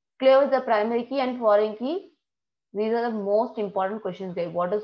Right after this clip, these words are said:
primary key and what is foreign key? Is this clear? Where to use primary key and wh-, where to use foreign key? Shall we go ahead with the implementation?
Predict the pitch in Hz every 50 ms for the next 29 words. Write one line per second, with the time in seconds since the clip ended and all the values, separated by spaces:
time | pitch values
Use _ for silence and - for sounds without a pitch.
0 | - - 190 185 185 185 185 185 185 240 269 285 226 202 175 - - 175 170 175
1 | 208 208 - - 180 165 165 165 82 165 - - - - _ _ _ _ _ _
2 | _ _ _ _ _ _ _ _ _ _ _ _ _ _ _ _ _ _ _ _
3 | _ _ _ _ _ _ _ _ _ _ - 202 220 214 262 262 262 - - 254
4 | 233 233 226 226 240 294 - - - - _ _ - 180 190 196 208 208 - -
5 | 254 233 226 240 240 233 - 226 202 196 202 208 208 208 214 247 240 220 220 202
6 | 190 190 185 185 190 190 190 - 226 214 214 214 - - 214 196 190 185 180 190
7 | 190 190 226 262 294 294 - 208 190 190 208 214 196 208 202 226 220 214 202 208
8 | 196 185 180 196 196 208 202 208 202 196 196 - 240 240 311 -